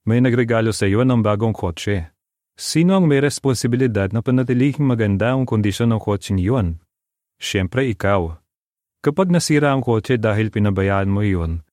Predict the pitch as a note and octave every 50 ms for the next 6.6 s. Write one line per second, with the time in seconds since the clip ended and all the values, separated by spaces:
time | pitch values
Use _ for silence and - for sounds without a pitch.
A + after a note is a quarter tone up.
0 | _ _ _ _ - - C3+ D3+ F3 F#3 F3+ F3 E3 E3 D3 C#3 D3 D3 - -
1 | C3 - - B2 A#2+ A#2+ B2+ C3 B2+ B2 A#2 A2+ G#2 G2 G#2 G#2 F#2+ G2 F#2+ F#2+
2 | F#2 F2+ - - F2+ E2+ E2+ E2 E2 D#2+ - _ _ _ _ _ _ _ _ _
3 | _ _ _ _ _ _ _ _ - A#2+ A2+ B2 B2+ C3 C3 B2+ A#2+ A2+ A#2 B2
4 | C#3 C#3 - C3 A#2+ A#2 A2 - - A#2+ A#2+ - - A2+ - A2+ G2+ - G#2+ G2+
5 | - G#2+ A2+ A#2+ A2+ - A2 G#2 G2+ G2+ G2 - G#2+ G2+ G2 G2 G2 F#2 - G2
6 | F2+ - - - F#2 E2+ D#2+ D#2+ D#2+ D#2 D#2 -